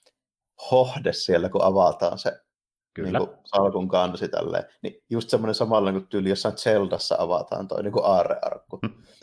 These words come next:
Speaker 1: <laughs> Se on, se on silleen huvittavaa, mut tota, sen perusteella ajattelisi tälleen näin, sit se olisi niinku tyyli älyttömästi jotain niinku kultaa tai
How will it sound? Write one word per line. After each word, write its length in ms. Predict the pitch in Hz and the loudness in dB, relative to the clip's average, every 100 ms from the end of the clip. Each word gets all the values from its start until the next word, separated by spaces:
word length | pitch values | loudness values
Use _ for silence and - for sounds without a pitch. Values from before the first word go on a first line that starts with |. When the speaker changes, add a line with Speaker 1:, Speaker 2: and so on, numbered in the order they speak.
| - - 127 | -8 -6 -2
Speaker 1:
<laughs> 300 | 190 127 113 | -2 -2 4
Se 60 | 127 127 | 4 4
on, 120 | 123 | 4
se 80 | 123 | 2
on 80 | |
silleen 280 | 113 110 110 | 2 2 2
huvittavaa, 560 | 117 110 90 - 92 87 | 2 0 0 -2 -4 -4
mut 160 | 92 | -4
tota, 360 | - 107 107 - _ _ _ _ _ _ _ _ _ _ _ _ _ _ | -2 0 0 -2 _ _ _ _ _ _ _ _ _ _ _ _ _ _
sen 240 | - 143 139 | 0 2 2
perusteella 420 | 127 107 110 98 | 0 -2 -2 0
ajattelisi 500 | 95 95 92 95 92 | 2 2 0 -6 -6
tälleen 300 | 92 92 90 | -4 -4 -4
näin, 140 | 90 | -6
sit 120 | 92 95 | -8 -8
se 120 | 101 | -6
olisi 120 | 95 | -6
niinku 200 | 95 - | -8 -8
tyyli 240 | - 92 95 | -6 -2 -2
älyttömästi 600 | 95 95 92 80 - 85 | 0 -2 -4 -10 -10 -8
jotain 260 | 82 87 82 | -6 -4 -6
niinku 160 | 82 | -6
kultaa 580 | 85 95 85 - - 71 | -4 -2 0 -2 -2 -2
tai 160 | - | -2